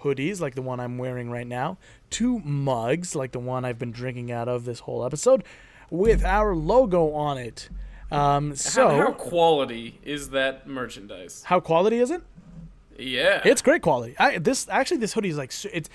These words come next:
Speaker 1: it's Gildan, the, the clothes. So the, like, the most that most merch, uh, use, but it's, it's pretty soft. The hoodie's, like, really soft and nice and warm. You can get, like, a lighter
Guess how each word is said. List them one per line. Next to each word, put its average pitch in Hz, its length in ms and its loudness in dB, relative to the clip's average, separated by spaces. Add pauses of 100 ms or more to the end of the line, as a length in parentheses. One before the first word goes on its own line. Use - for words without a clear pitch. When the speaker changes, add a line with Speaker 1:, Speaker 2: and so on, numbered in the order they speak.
(200)
Speaker 1:
it's 156 160 -6
Gildan, 147 460 2 (180)
the, 147 160 -2
the 139 140 -4
clothes. 127 400 -4 (300)
So - 160 -4
the, 147 200 -2
like, 170 180 -2
the 202 60 -2
most 175 320 2
that 147 160 -2
most 151 420 -2
merch, 143 380 -6 (100)
uh, 143 40 -4
use, 139 320 -4
but 143 220 2 (400)
it's, 160 320 0
it's - 180 -10
pretty 233 200 0
soft. 139 340 -2
The 143 60 -6
hoodie's, 160 240 -4
like, 139 120 -2
really 147 200 0
soft 135 340 -4
and 127 80 -10
nice 139 180 -6
and 135 200 -4
warm. 135 240 -2
You 156 80 -6
can 180 100 -2
get, 165 140 2
like, 139 120 -4
a 135 60 -6
lighter 147 600 -2